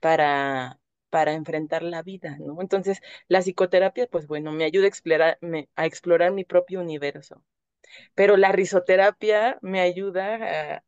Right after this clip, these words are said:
a, a sacar toda esa energía que normalmente, pues, manejamos, o sea, hay mucha, muchas cuestiones negativas alrededor de nosotros,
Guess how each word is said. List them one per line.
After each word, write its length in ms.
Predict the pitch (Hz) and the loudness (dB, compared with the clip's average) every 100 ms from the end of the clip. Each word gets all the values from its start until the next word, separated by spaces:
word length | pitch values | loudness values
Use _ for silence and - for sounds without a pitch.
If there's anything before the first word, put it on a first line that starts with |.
| - | -4
a, 200 | 170 175 | -2 -2
a 60 | |
sacar 520 | 175 - - - 220 247 | -8 -12 -8 -2 0 0
toda 320 | 220 214 214 | 2 4 4
esa 220 | 208 214 | 2 -2
energía 520 | 208 175 175 190 202 | -2 -2 -4 -2 -2
que 140 | 196 175 | -2 -4
normalmente, 920 | 175 180 190 196 196 190 202 190 165 - - - _ _ | -4 -2 -4 -4 -8 -8 -4 -2 -4 -10 -20 -20 _ _
pues, 300 | 190 175 - _ _ _ _ - | -4 -4 -8 _ _ _ _ -6
manejamos, 720 | 190 185 180 180 180 196 196 | 0 2 0 0 -2 -2 -4
o 60 | |
sea, 200 | 180 175 170 | -4 -4 -4
hay 120 | 175 | -6
mucha, 480 | 185 190 196 185 185 - | -6 -8 -8 -8 -8 -12
muchas 380 | 175 185 202 202 | -12 -6 -4 -4
cuestiones 480 | 180 175 185 185 185 | -6 -4 -2 -2 -2
negativas 480 | 165 156 170 175 185 | -2 -2 -2 -2 -2
alrededor 460 | 160 156 156 156 | -4 -2 -2 -2
de 100 | 180 | -4
nosotros, 560 | 175 156 165 - 113 | -8 -10 -12 -6 -8